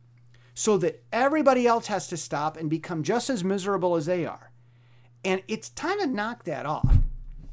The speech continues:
Anyhow, when, when, when the, the, when the two black robots were doing their frickin' frack routine in the Transformers movie, it was not the first Transformers. I think it might have been the second one. Nobody in the theater laughed. Nobody understood the jokes.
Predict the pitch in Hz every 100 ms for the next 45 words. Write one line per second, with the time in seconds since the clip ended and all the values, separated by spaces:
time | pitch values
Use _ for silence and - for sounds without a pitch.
0 | - - 269 277 220 131 107 - _ _
1 | _ _ _ _ _ _ _ _ - 208
2 | 254 254 226 254 247 247 226 233 214 160
3 | 180 220 226 220 - 359 403 302 233 226
4 | 233 226 175 131 143 - 190 175 208 202
5 | 170 - 208 185 156 196 185 165 156 143
6 | 151 147 143 190 180 - 151 135 - 123
7 | 127 123 127 131 165 196 - 143 - 120
8 | 117 120 - 339 381 175 156 135 - 160
9 | 127 123 110 - _ _ _ - 123 123
10 | 160 277 349 285 262 247 220 185 160 185
11 | 165 143 127 127 117 - - _ - -
12 | - 117 139 160 170 156 147 139 131 123
13 | - 120 113 110 104 - - -